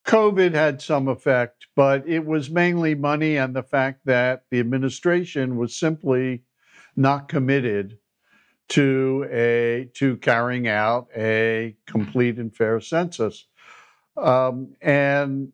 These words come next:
I mean, had I, <laughs> had I gone into the administration, this administration, I would have pushed for an extension and said, "We need to go back into the field. And we,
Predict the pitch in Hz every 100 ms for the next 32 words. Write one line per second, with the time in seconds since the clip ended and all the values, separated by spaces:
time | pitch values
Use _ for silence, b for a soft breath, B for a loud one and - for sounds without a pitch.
0 | _ 127 135 143 135 135 156 147 175 190
1 | 196 175 139 _ _ - - 165 151 135
2 | - - - - 143 151 170 175 156 156
3 | 156 143 151 135 123 120 117 110 - 113
4 | 113 110 - 147 143 135 117 113 107 -
5 | 117 113 - 104 101 B B B B B
6 | 131 135 156 143 143 110 120 107 - 143
7 | 127 - - - - _ _ b b b
8 | b _ - 139 131 123 120 110 107 -
9 | - - 143 139 135 - 76 87 107 _
10 | _ _ _ _ _ _ - 120 107 -
11 | 123 120 113 120 120 143 147 131 120 117
12 | 120 110 113 113 - 107 92 98 87 80
13 | 90 67 57 - - _ _ _ _ _
14 | _ _ _ _ _ _ 117 117 127 151